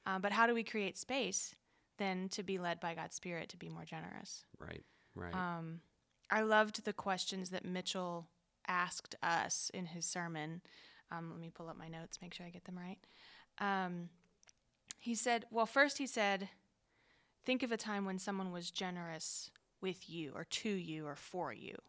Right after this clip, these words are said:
Speaker 1: right? Like you were, you received someone else's generosity. He told that very powerful story,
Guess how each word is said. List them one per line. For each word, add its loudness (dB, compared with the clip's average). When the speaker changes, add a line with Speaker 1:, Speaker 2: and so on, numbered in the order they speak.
Speaker 1:
right? -2
Like -6
you -2
were, -2
you 0
received -2
someone -4
else's -8
generosity. -8
He -8
told -6
that -4
very -8
powerful -10
story, -6